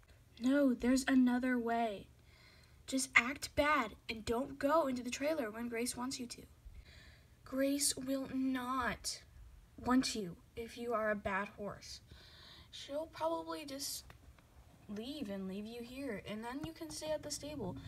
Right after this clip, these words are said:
And don't, I don't think you should be sad about it, because Grace has clearly not been, I, clearly hasn't been a nice owner within the last few months. You need to get her out of your life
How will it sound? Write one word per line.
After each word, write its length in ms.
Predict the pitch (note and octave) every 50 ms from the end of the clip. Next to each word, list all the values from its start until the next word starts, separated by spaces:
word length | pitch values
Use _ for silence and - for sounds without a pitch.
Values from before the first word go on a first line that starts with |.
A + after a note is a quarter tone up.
| - - - - - - - - - - - -
And 640 | C#4+ C#4+ D4 C#4+ C#4+ C#4+ C#4 C#4 C4 G#3+ G3 - -
don't, 260 | - A3 A3+ C4+ C#4+ - - - - - -
I 40 | C4
don't 240 | A#3+ C4+ D4 D4 -
think 200 | D#4 D4+ C#4 C#4+
you 80 | C#4+
should 80 | C#4 -
be 80 | C#4
sad 260 | C4 B3+ C4 A#3+ A#3 A3+
about 220 | G#3+ G#3 G3+ G3+
it, 40 | -
because 280 | A3+ A#3 - - -
Grace 260 | - C4+ C4+ C#4 C#4 C#4+
has 160 | C#4 B3+ -
clearly 560 | - - - - C#4+ C#4+ C#4 C4+ B3+ B3+ A#3+
not 220 | A3+ A3+ A3+ A3
been, 240 | - A3+ A3 G#3+ G#3 - -
I, 140 | G#3 G#3 G#3 - - - - - - - - - - - - - - - -
clearly 420 | - - D4 D4 D4+ D4+ C#4+ C#4
hasn't 380 | C4 B3+ B3+ B3+ B3+ C4 - A3
been 180 | B3 B3+ B3+ B3+
a 80 | B3
nice 360 | B3 A#3+ A#3 A#3 A#3 A#3+ - -
owner 380 | A#3 A3+ A3+ A3 G#3+ G#3 G3+ G3+ -
within 320 | G#3+ A3+ A3+ A3 A3 A3
the 100 | G#3+ G#3
last 340 | G#3+ G#3 G3+ G#3 G#3+ - -
few 180 | - G3 F#3
months. 480 | F#3 F3+ F3 F#3 - - - - - - - - - - - - - - - - - - - - - -
You 120 | G#3 A3
need 220 | B3+ D4+ E4+ D#4+
to 60 | - C4+
get 240 | C4+ C4 B3+ B3
her 260 | B3 B3 A#3+ A#3 G#3+ -
out 220 | - A3+ A3 A3
of 100 | A3 G#3
your 140 | G#3 G3+ G3
life 460 | F#3+ - - - - - - - -